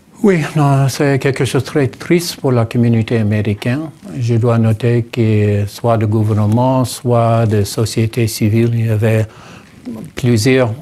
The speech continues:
expressions de condoléances de, de peuple ha-, haïtien.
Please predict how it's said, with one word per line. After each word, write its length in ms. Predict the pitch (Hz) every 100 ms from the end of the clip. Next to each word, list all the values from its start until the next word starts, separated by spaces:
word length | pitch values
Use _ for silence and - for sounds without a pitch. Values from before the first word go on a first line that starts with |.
| - - -
expressions 800 | 120 - 123 113 - 127 131
de 100 | 127
condoléances 720 | 120 120 117 110 107 127 147 -
de, 400 | 120 113 117 117
de 80 | 110
peuple 380 | - 131 - 131
ha-, 280 | 113 120 -
haïtien. 640 | 123 110 - 117 131